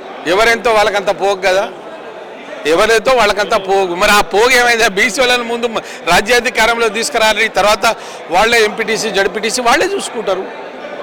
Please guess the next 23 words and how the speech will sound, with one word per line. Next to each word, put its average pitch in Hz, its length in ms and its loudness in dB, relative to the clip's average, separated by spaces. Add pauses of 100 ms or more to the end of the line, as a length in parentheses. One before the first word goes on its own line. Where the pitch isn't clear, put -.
(280)
అది 180 220 -2
ఏ-, 214 140 0 (100)
చాతగాక 185 500 2
ఏదో 202 420 0
ఇదంతా 175 680 -2 (1300)
వేరే 135 280 0
వాళ్ళకి 165 320 0
తెలియదనో, 139 640 -6 (120)
మేము 123 180 -6
అధికారంలో 135 500 -4
ఉన్నాం 131 340 -8
అనే 127 180 -8 (400)
ఒక, 131 140 -6
ఒక 131 220 -4
అహంకారం, 123 720 -4 (100)
ఒక 117 100 -12
రకమైనటువంటి, 131 1000 -6 (1040)
ఆ, 117 240 -2
ఇబ్బంది 143 420 -2
తప్ప 160 280 -6
దీంట్లో 139 360 -8
ఏం 131 200 -6
లేదు. 120 400 -8